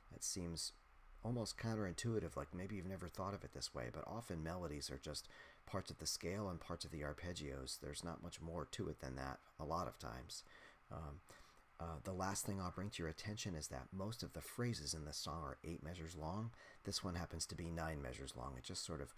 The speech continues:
uh, leaps over the, the boundary and finishes on the, on tonic or on do. Uh, so I put a little double bar in here just to illustrate that. The phrase is really eight measures long and sort of bleeds over into the next measure.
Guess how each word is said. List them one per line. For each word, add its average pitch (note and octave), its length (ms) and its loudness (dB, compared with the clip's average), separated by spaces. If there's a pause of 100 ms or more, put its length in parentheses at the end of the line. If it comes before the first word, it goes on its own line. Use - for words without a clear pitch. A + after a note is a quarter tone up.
(500)
uh, - 100 -8 (280)
leaps G2+ 380 2
over F2 440 2 (140)
the, C#2+ 240 0 (160)
the C#2+ 100 -2
boundary E2+ 640 2 (220)
and E2 140 -4
finishes D2 680 0 (260)
on D2+ 300 0
the, C#2 280 -2 (100)
on C#2+ 140 0
tonic C#2 460 0
or C#2+ 100 4
on C#2 220 2
do. D2+ 360 4 (400)
Uh, D2+ 100 -2
so - 240 0
I - 80 0
put G2 220 2
a F2 60 4
little F2 340 4
double D#2 280 2
bar D2+ 300 4
in C2 100 0
here C#2+ 320 -2
just - 220 -4
to A1+ 100 -4
illustrate C#2+ 540 -2
that. - 220 -4
The - 60 -6
phrase G2 440 2
is D2+ 160 0
really C#2 240 0 (100)
eight - 140 -2
measures - 340 -2
long F#2 380 0 (340)
and F2 140 -4
sort - 180 -2
of C#2 220 -2 (280)
bleeds F#2+ 360 2
over D2+ 300 2
into C2 240 -2
the - 100 -4
next B1+ 320 -2
measure. A#1+ 400 -4